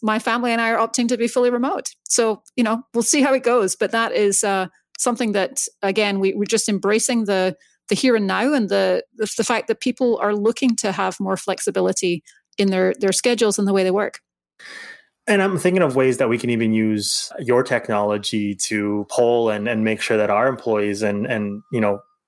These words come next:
Speaker 2: employees across other brands that, that have that option to answer truthful and honestly, to be able to, uh,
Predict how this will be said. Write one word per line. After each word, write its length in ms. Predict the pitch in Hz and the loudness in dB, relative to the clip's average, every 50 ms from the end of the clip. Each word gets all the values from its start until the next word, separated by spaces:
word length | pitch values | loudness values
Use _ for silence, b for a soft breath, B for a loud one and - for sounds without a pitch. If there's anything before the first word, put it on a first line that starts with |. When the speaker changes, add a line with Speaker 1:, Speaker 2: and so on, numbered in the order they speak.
| _ _ | _ _
Speaker 2:
employees 400 | - 156 156 - 139 139 123 113 | -4 -4 -2 0 0 0 2 0
across 260 | 120 - 123 117 - | 0 0 0 0 0
other 180 | 120 113 117 107 | 0 -2 -2 -2
brands 360 | 95 117 117 123 120 110 104 | 0 -2 -2 0 -2 -2 0
that, 180 | 113 107 - - - | 0 -2 -2 -2 -2
that 160 | 120 110 104 - | -2 -2 0 0
have 240 | - 117 113 107 | 0 0 0 0
that 160 | 110 107 101 98 | -2 -2 0 0
option 440 | 101 107 113 - - - 117 110 | 0 0 0 -2 -4 -2 -2 -2
to 140 | 104 - 113 | -2 -2 -2
answer 500 | 101 101 101 104 - - 110 107 101 95 - | -2 -2 -4 -4 -2 -2 0 0 -2 -2 -2
truthful 400 | - 131 120 - - 110 104 101 | 0 0 0 0 -2 -2 -2 -2
and 80 | 98 98 | -2 -2
honestly, 460 | 98 110 117 110 - - 113 107 98 | -2 -2 -2 -4 -4 -4 -4 -4 -4
to 180 | - - 104 | -4 -8 -6
be 140 | 95 104 101 | -6 -2 -2
able 200 | 101 98 101 101 | -2 0 -2 -4
to, 320 | - - - 104 98 95 B B B B B B B | -4 -6 -6 -8 -8 -8 B B B B B B B
uh, 280 | - 50 50 50 50 | -4 -2 -2 -2 -2